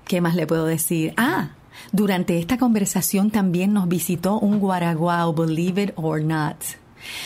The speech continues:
Tuve que editar la conversación, tuve que pararla en ese momento porque nos asustamos.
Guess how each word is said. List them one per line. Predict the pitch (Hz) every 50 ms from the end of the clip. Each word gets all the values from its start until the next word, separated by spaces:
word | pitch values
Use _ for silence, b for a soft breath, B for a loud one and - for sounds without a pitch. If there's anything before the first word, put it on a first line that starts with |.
| B B -
Tuve | 277 294 339 320
que | - 277 262 254 233 - 220
editar | 214 196 190 180 208 185 185 190
la | 190 185
conversación, | - 185 180 180 180 - - 180 - - - 185 170 170 170 170 170 170
tuve | 190 165 170 170
que | 208 190
pararla | 190 180 170 165 165 170 175 170 160 156 156 156
en | 160 165 165
ese | 170 - - 180
momento | 180 180 170 165 170 180 185 175 170 147
porque | 151 156 151 - 156 151 151 -
nos | 180 185 175 185
asustamos. | 165 - - 165 165 - - 175 180 190 190 185 170 170 170 170 B